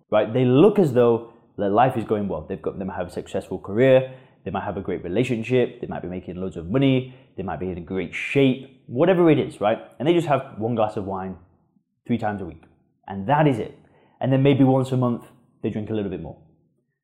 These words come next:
right? They just, they have, they seem to have everything under control.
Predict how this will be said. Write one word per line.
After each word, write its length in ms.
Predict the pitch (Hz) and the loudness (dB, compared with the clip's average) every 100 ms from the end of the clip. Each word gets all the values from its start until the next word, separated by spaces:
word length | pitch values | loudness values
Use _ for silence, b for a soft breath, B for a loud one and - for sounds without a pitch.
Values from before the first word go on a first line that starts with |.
| _ | _
right? 300 | 131 113 - | 0 0 -2
They 100 | 123 | -4
just, 240 | 113 135 - - _ _ - | 0 -2 -2 -18 _ _ -12
they 80 | - | -6
have, 320 | - 113 107 | -4 -4 0
they 120 | 131 | 0
seem 520 | - - - 202 196 | -2 -4 2 4 4
to 80 | 151 | 0
have 340 | 123 113 101 - b b _ | -2 0 0 -4 b b _
everything 400 | 147 151 147 143 - | 4 6 4 0 -2
under 160 | 113 | -6
control. 540 | 104 98 - 98 - | -6 -6 -2 -4 -4